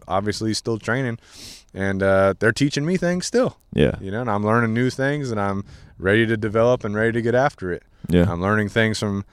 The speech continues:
Speaker 1: how to run a business. I'm learning things from how to advertise as a business, you know, 'cause, again, things get challenging.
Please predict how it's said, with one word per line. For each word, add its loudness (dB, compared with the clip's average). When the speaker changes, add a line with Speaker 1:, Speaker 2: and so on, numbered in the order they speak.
Speaker 1:
how 6
to 6
run 4
a 2
business. 2
I'm -2
learning 0
things 0
from -4
how 4
to 2
advertise 2
as -8
a -8
business, -10
you -4
know, -2
'cause, -2
again, 2
things -2
get 0
challenging. 0